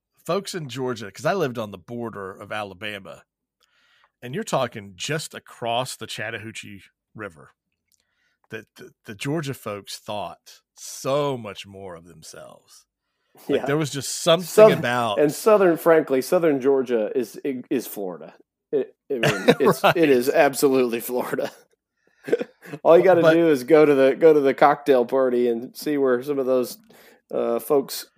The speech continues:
Speaker 2: uh, in,
Speaker 1: Oh, yeah.
Speaker 2: in the in-between come together, and it's, it's all the same place.
Speaker 1: Right. But, but there was just this feeling of, you know, being from Georgia was so much better than,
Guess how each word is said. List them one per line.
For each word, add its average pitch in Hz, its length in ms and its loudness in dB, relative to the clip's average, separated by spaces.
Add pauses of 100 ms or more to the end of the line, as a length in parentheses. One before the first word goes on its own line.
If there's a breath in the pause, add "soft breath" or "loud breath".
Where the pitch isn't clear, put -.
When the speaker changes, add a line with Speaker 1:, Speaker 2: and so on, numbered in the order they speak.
(400)
Speaker 2:
uh, 127 320 2
in, 139 80 4
Speaker 1:
Oh, 135 140 0
yeah. 135 100 0
Speaker 2:
in 131 100 2
the 127 140 0
in-between 135 760 2 (420)
come 143 180 0
together, 123 540 -4
and 113 140 -6
it's, 147 420 -8
it's 151 240 -4
all 127 260 0
the 120 100 -6
same 117 520 -6 (160)
place. 98 480 -10 (420)
Speaker 1:
Right. 101 300 -10 (840)
But, 156 180 2
but 160 100 -6
there 220 140 2
was 220 120 0
just 208 180 -6
this 175 140 -6
feeling 160 460 0
of, 110 220 -10
you 113 80 -10
know, 101 140 -12
being 127 420 -12
from 120 220 -18
Georgia 117 640 -8 (600)
was 113 160 -16
so - 280 -2
much 147 280 -6
better 117 360 -4
than, 98 440 -16